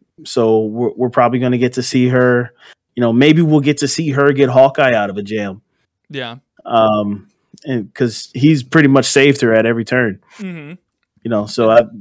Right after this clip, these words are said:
Speaker 1: or that, that's probably gonna be the, the finale if, if I'm predicting. I
Speaker 2: Yeah.
Speaker 1: mean, the, it's gonna, the end is gonna be her saving him.
Speaker 2: Him in the clutches of, of Wilson Fisk, <laughs> and sh-,
Speaker 1: Yeah.
Speaker 2: her end up
Speaker 1: <laughs>
Speaker 2: breaking him out.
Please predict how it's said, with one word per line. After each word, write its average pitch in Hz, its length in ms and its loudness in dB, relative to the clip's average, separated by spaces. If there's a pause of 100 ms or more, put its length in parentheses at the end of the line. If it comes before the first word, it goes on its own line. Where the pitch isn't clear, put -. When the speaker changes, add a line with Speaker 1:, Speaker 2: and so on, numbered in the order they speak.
(140)
Speaker 1:
or 135 140 2
that, 143 240 0
that's 175 180 2
probably 247 240 2
gonna 190 160 4
be 160 140 2
the, 139 120 -2 (120)
the 131 120 0
finale 131 560 0
if, 120 260 -6
if 131 160 0
I'm 127 160 0
predicting. 139 720 -2
I 135 80 0
Speaker 2:
Yeah. 139 180 2
Speaker 1:
mean, 127 80 0
the, 127 340 0
it's 135 120 -4
gonna, 143 240 0 (180)
the 135 200 0
end 180 180 4
is 151 80 0
gonna 139 160 -2
be 127 140 -2
her 135 240 0
saving 117 380 -4
him. 107 220 -12 (320)
Speaker 2:
Him 147 260 -14
in 147 100 -16
the 135 60 -14
clutches 135 600 -16
of, 127 340 -16 (140)
of 131 460 -20
Wilson 143 460 -16
Fisk, 139 500 -14 (500)
<laughs> 240 480 -8 (100)
and 180 140 -14
sh-, - 180 -20 (140)
Speaker 1:
Yeah. 110 220 -2
Speaker 2:
her 151 160 -10
end 147 160 -16
up 139 60 -14
Speaker 1:
<laughs> 214 180 2
Speaker 2:
breaking 466 240 0
him 135 80 -10
out. 135 280 -14